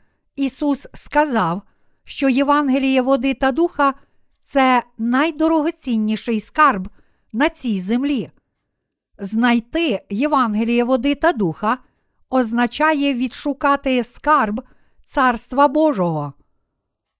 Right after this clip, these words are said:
Поки ми живемо на цій землі, знайти найдорогоціннішу правду Євангелія води та духа для нас означає знайти дорогу до Царства Небесного.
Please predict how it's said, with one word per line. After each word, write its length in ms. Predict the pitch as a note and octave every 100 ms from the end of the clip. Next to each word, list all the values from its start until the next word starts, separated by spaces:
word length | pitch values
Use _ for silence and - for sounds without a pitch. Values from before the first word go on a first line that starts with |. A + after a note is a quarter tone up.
| - -
Поки 380 | D#4 F#4 C4+
ми 160 | B3 C4+
живемо 580 | A3 C4+ D4 E4 C4+ G#3
на 140 | A3
цій 260 | A3 C4 A#3
землі, 560 | A3 A3+ A3+ D4 G3+ G3+ _ _ _ _ -
знайти 840 | G3 A3 B3+ B3+ B3 D4+ D#4 D4 - -
найдорогоціннішу 1400 | A3+ C4+ E4 D4 D#4+ D#4 E4+ - B3+ G#3+ G3+ G#3+ - C4+ - _ _ _ _
правду 640 | A3+ B3+ D#4 B3+ F3+ A#3 - _ _ -
Євангелія 720 | A#3 D#4 C4 G#3+ A3 A#3 A#3+
води 280 | A#3+ B3+ C#4+
та 160 | C4+ C4
духа 440 | D#4+ F4+ D4 B3+
для 340 | G#3+ A#3+ C4+
нас 420 | E4 G#3 G3+ - - - _ _ _
означає 920 | - B3+ A#3+ B3 A#3+ F4 E4 D4 C#4 C4 _ _
знайти 540 | G3 G#3 C4 C#4 C#4+ B3
дорогу 600 | A3 B3 D#4+ G3 G3 A#3+ _ _ _ -
до 180 | G#3+ F4
Царства 640 | - A3 G#3 - A#3+ B3
Небесного. 840 | C4+ B3 D#4 D4+ G3+ F3 D#3+ D3